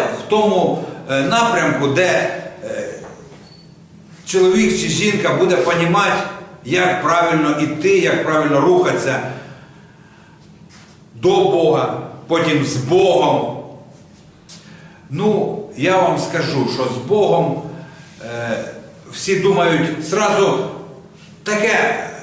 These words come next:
так легко буде. А вказується, ні, з Богом теж, е, тяжеловато. Чому?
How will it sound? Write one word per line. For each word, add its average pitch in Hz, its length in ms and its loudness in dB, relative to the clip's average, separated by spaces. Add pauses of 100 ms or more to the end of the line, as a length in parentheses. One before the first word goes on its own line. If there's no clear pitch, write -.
(160)
так 208 240 0
легко - 680 2
буде. - 480 0 (640)
А 202 200 0
вказується, 262 600 2
ні, 185 460 2
з 170 40 -4
Богом 233 560 2 (560)
теж, 233 420 2 (1040)
е, 135 640 2 (680)
тяжеловато. 208 1120 2 (560)
Чому? 233 640 2